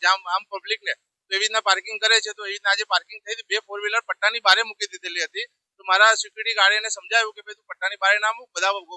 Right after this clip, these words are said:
કારેલી બાગની અંદર ઘણા બધા એક્સિડન્ટો થાય છે." તો એવું સમજાવવા ગયા તો એની ઉપર સીધો હુમલો કરી દીધો એ લોકોના સ્ટાફ વાળાએ. ત્રણથી ચાર માણસો હતા હુમલો કરવામાં. ને સી સી ટી વી ફૂટેજ છે, તમે સી સી ટી વી ફૂટેજની અંદર પણ જોઈ શકો છો.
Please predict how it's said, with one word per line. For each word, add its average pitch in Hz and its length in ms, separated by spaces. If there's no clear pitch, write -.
કારેલી 180 300
બાગની 196 220
અંદર 202 140
ઘણા 175 180
બધા 202 160
એક્સિડન્ટો 196 380
થાય 175 240
છે." 160 120
તો 190 60
એવું 214 160
સમજાવવા 220 520
ગયા 220 280
તો 208 120
એની 208 100
ઉપર 214 160
સીધો 220 200
હુમલો 202 220
કરી 233 140
દીધો 220 160
એ - 20
લોકોના 208 260
સ્ટાફ 185 300
વાળાએ. 170 320
ત્રણથી - 580
ચાર 202 200
માણસો 220 300
હતા 233 240
હુમલો 208 300
કરવામાં. 180 420
ને 185 40
સી 202 160
સી 220 120
ટી 226 100
વી 233 140
ફૂટેજ 226 220
છે, 226 260
તમે - 360
સી 202 160
સી 214 140
ટી 214 100
વી - 100
ફૂટેજની 220 300
અંદર 220 160
પણ 226 100
જોઈ 208 220
શકો 185 300
છો. - 120